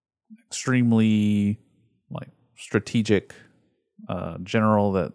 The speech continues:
or admiral, something that, uh, helps the Emperor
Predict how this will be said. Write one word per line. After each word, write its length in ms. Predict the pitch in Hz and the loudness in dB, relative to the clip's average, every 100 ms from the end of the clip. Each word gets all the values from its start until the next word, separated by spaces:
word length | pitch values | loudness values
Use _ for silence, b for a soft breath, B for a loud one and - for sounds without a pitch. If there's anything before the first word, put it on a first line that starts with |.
| - | -8
or 140 | 95 | -6
admiral, 440 | 90 104 104 104 104 | -6 -6 -4 -2 -4
something 420 | - 101 98 95 | -4 -6 -6 -4
that, 180 | 92 - b b b b b b b _ _ | -4 -6 b b b b b b b _ _
uh, 440 | - 98 92 92 90 B B B B B B B _ _ | -2 0 0 -4 -6 B B B B B B B _ _
helps 340 | - 135 - | -2 -2 -4
the 260 | 123 113 - | -4 -4 -2
Emperor 720 | 123 120 110 104 95 98 | -4 -2 0 0 0 -2